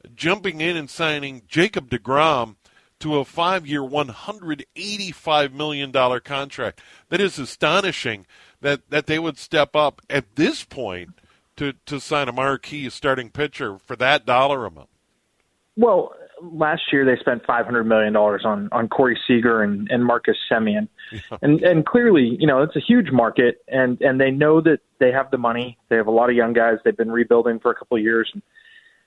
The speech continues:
Speaker 2: Um, they're desperate for pitching, and, and Jacob deGrom, I think that contract signifies that because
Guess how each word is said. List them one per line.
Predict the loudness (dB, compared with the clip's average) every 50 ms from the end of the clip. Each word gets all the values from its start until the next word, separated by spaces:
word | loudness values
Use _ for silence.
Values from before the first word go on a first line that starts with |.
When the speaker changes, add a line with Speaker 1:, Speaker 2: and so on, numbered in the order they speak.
| _ 0
Speaker 2:
Um, | 0 2 2 0 -2 -4 -6 -2 -2
they're | -2
desperate | 2 2 0 0 0 -2 _ -4 -4 -4
for | -4 -4
pitching, | -2 -2 -2 -2 -2 -8 -8 -8 -8 -2
and, | 0 2 2 2 4 4
and | 4 4 4 4
Jacob | 4 2 2 0 0 2
deGrom, | 2 4 4 4 4 2 0 0 -2 -4 _ _ _ -12 -10 -8 -4 0
I | 0 0
think | 0 0 -4 -2 0 0
that | 0 0
contract | 0 -2 -2 -2 0 -2 -2 -2 -4 _ -6 -2
signifies | -2 -2 -2 -4 -4 -2 0 0 0 0 0
that | 0 0 0 -2 _
because | -8 0 0 2 2 2 0